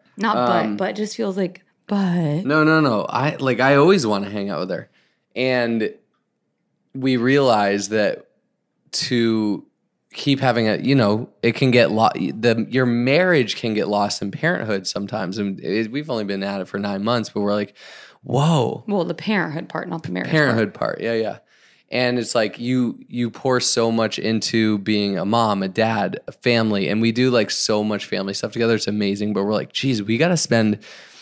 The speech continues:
Speaker 2: more quality time together, go on more dates and all the things and, and focus on our marriage and all the things."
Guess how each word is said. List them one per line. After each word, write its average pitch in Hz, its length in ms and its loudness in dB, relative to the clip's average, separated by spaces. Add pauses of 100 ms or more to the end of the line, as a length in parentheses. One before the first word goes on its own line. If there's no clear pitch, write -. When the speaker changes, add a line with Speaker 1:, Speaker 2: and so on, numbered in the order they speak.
(480)
Speaker 2:
more 120 220 2
quality 143 580 2
time 110 220 0
together, 101 300 0
go 107 140 2
on 107 120 2
more 107 220 -2
dates 143 480 0
and 110 80 -2
all 104 120 0
the 101 100 -4
things 139 360 -2
and, 101 220 -2 (140)
and 104 280 -4
focus - 360 -4
on 104 100 -2
our 98 80 -4
marriage 123 480 2
and 104 80 0
all 98 120 0
the 101 80 -4
things." - 380 -10